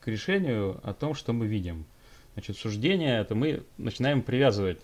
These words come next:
наше заключение к тому, что мы знаем. А практика — это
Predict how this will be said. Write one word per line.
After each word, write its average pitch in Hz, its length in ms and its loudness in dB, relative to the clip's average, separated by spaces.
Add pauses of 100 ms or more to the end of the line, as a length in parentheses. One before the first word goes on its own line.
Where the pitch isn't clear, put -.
(140)
наше 104 320 -2
заключение 107 720 0 (400)
к - 40 -12
тому, 120 180 0
что - 140 -8
мы 107 120 -2
знаем. 90 340 -4
А 92 60 -6
практика — 151 560 0 (500)
это 123 400 2